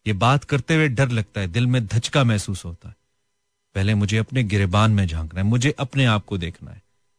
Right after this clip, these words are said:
मैं मुआशरे में अपने आप को ठीक कर लूं तो मुआशरा ठीक होना शुरू हो जाएगा। मेरा problem यह है कि मैं आपको ठीक करने की कोशिश कर रहा हूं, अपने आप को नहीं। The only thing that I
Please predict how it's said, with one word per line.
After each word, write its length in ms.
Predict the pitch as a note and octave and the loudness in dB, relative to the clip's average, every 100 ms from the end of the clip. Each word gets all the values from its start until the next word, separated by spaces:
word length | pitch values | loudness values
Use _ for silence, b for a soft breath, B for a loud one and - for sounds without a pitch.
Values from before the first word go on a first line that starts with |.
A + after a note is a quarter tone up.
| - | -4
मैं 600 | A2+ B2 D3 F3+ F#3+ F#3+ - _ _ _ _ _ _ _ - | 0 2 4 4 2 0 -6 _ _ _ _ _ _ _ -6
मुआशरे 560 | A#2 C3 C#3 - D3+ C#3+ | 0 2 2 0 0 0
में 220 | C3+ C3 - | 0 -4 -6
अपने 320 | - - E3 C3+ | -6 0 2 2
आप 180 | B2 | 0
को 100 | - B2 | -4 -8
ठीक 300 | - A#2+ - | -4 -6 -2
कर 160 | C#3 | 0
लूं 340 | D3+ D3+ A2 G2 - _ _ _ - | 2 2 0 -4 -14 _ _ _ -4
तो 40 | |
मुआशरा 380 | A2+ A2+ - A#2 | 0 0 0 -2
ठीक 220 | G2 A2+ G#2 | 0 -2 0
होना 220 | G2+ G#2 | 0 -2
शुरू 220 | - G2+ | -2 -4
हो 140 | F2+ F#2+ | -2 0
जाएगा। 500 | G#2 G#2 G#2 G2+ D#2 _ _ _ _ _ | 2 2 2 0 -4 _ _ _ _ _
मेरा 200 | G2 G#2 | -4 -2
problem 400 | G2+ C#3 E3+ F#3+ F#3 | 0 2 2 4 4
यह 140 | E3+ | 4
है 140 | F3 | 2
कि 100 | D#3+ C3 | 2 0
मैं 220 | B2 C#3 - | 2 0 0
आपको 320 | C3 B2+ - | 0 0 -4
ठीक 220 | A2+ A2+ G#2 | -4 -4 -4
करने 220 | F#2 G2 | -4 -4
की 100 | F#2+ | -4
कोशिश 340 | G2 F#2+ G2+ | -6 -6 -8
कर 160 | - F#2 | -10 -12
रहा 100 | F2+ | -12
हूं, 80 | F2 _ _ _ _ - | -16 _ _ _ _ -10
अपने 240 | B2 B2 | -4 0
आप 200 | G2 E2+ - | 0 -2 -6
को 100 | E2 | -8
नहीं। 200 | F2 G2+ _ _ _ _ _ _ _ _ - | -8 -14 _ _ _ _ _ _ _ _ -2
The 80 | A2 | 2
only 240 | E3 G#3 | 4 2
thing 200 | F#3 F#3 | 2 2
that 120 | D#3 | 2
I 80 | C#3 | 2